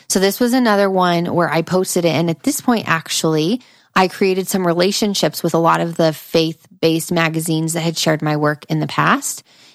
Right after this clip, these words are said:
So I sent it to a couple of them and I said, "Hey, if you enjoy this, I would love if you would share it with your readers." And it blew up. I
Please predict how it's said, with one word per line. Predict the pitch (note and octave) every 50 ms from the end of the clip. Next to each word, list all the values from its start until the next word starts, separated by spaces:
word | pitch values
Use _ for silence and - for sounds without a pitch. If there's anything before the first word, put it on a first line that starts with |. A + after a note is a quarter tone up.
| _ _
So | - - -
I | F3 D#3+
sent | D3+ - - G3+ G#3+ A#3 A#3
it | A#3 G#3
to | - - F#3
a | -
couple | - - D#3+ - - D#3+
of | D3+ D3+
them | D#3 D#3 D3+ D3+
and | D#3 D#3
I | E3 E3+
said, | - - A3
"Hey, | A3 - D#4 D#4 D4+
if | C4+ - -
you | A3
enjoy | G3 G3 G3 - A#3 A#3+ A#3 A3+
this, | G#3+ G#3+ G#3 G#3 - - - _ _ _ _ _ _
I | F3 F3+
would | F3 F3+ F3
love | F3 F3
if | F3 F3 E3+ -
you | F#3
would | F3 E3
share | - - F3 E3
it | D#3+ -
with | E3 E3 D#3+ - -
your | - F3 E3+ D#3+
readers." | D#3+ D#3+ E3 F#3+ A#3+ A#3 F3+ D#3+ - - - - - - _ _ _ _ _ _ _ _ _ _ _ _ _ _ _ _ -
And | F3 F3 E3 D#3+ D#3+ E3 D#3+ E3 D#3+ - _ _
it | F3+ F#3 F#3 F#3 F#3+ - - - - - - - - _ _
blew | - F#3 F3 F3 F3+ F#3 G#3 A3+ A#3+ B3 B3 B3 A#3+ A#3+ A#3+ B3 A3+ - _ _ _ _ _ _ _ _
up. | - E3 D#3 - - _ - A#2+ - _ _ _ _ _ _ _ _
I | - F#3 F#3 F#3 F#3+ G3+ G#3 A3+ A#3+ B3 C4 C4+ C#4 C#4 C#4